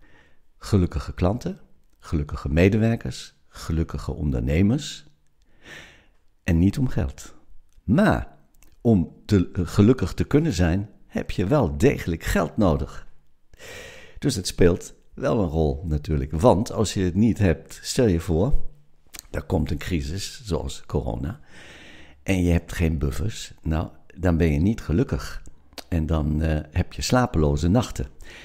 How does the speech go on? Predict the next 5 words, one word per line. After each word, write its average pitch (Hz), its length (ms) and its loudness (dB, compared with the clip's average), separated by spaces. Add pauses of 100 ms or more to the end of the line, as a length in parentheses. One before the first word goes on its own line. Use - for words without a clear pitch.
(120)
Dus 110 240 2 (100)
geld - 460 0 (140)
is 123 300 -4 (140)
nodig, 78 560 0 (260)
maar 92 300 -2